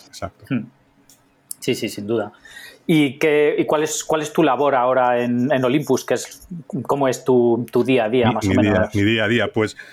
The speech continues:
Speaker 1: pe-, pues mira, Gonzalo, me considero muy afortunado. Eh, mi día a día, yo no soy fotógrafo profesional, pero soy fotógrafo.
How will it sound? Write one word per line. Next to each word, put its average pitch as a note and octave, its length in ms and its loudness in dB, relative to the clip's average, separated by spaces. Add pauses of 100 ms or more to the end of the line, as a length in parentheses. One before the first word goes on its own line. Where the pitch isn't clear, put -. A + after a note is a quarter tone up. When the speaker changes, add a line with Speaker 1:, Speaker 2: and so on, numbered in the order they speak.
(280)
Speaker 1:
pe-, D#3 140 -2
pues D3 120 0
mira, F3 160 2
Gonzalo, D#3+ 280 0
me C#3+ 80 0
considero D#3 360 0
muy G3 140 4
afortunado. A2 640 -2
Eh, A2 100 0
mi A#2 120 0
día E3 240 2
a D#3+ 60 0
día, F3+ 460 0
yo A2 180 -2
no E3 80 0
soy C3+ 140 0
fotógrafo F#2+ 540 -4
profesional, F#2+ 720 -6 (460)
pero A2+ 180 -2
soy A#2 180 -4
fotógrafo. D#2+ 600 -6